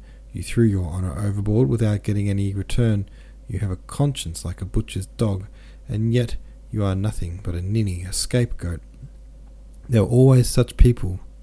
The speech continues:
They are too funny for words. Why is it you are so afraid to apply to the person we mean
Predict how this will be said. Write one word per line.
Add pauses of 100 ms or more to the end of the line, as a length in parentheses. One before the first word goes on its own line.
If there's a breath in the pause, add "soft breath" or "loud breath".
(880 loud breath)
They
are (220)
too
funny
for
words. (400 loud breath)
Why
is
it (120)
you
are
so
afraid
to
apply
to
the
person
we
mean